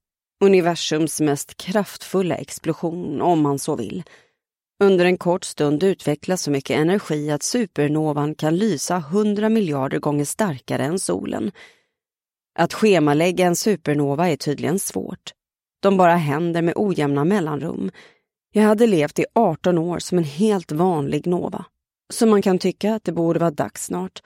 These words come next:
För en explosion, en sån som är omöjlig att missa. Ett fyrverkeri i tusen olika färger. Istället satt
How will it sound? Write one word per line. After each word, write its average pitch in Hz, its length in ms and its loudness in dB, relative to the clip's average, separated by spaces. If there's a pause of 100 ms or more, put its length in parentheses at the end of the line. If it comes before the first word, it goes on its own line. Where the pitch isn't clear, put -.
(460)
För 202 220 6
en 170 120 4
explosion, 180 880 -4
en 196 140 4
sån 202 240 4
som 185 160 2
är - 140 0
omöjlig 190 520 2
att 156 100 -6
missa. 165 400 -4 (720)
Ett 180 100 2
fyrverkeri 180 800 2
i 175 40 0
tusen 220 640 -2
olika 151 360 -4
färger. 165 500 -6 (1300)
Istället 254 540 2
satt - 280 -8